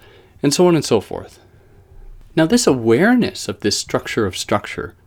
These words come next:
this kind of, like, structuralism taken to the second degree,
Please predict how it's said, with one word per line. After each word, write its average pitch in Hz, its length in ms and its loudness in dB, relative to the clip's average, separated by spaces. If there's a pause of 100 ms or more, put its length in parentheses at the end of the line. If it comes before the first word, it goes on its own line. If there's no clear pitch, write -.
(100)
this - 160 -4
kind 151 240 -2
of, 131 180 -4
like, 107 280 -6 (300)
structuralism 127 1080 -2 (300)
taken 143 320 0
to 123 60 -4
the 110 120 -4
second 110 380 -4
degree, 92 500 -4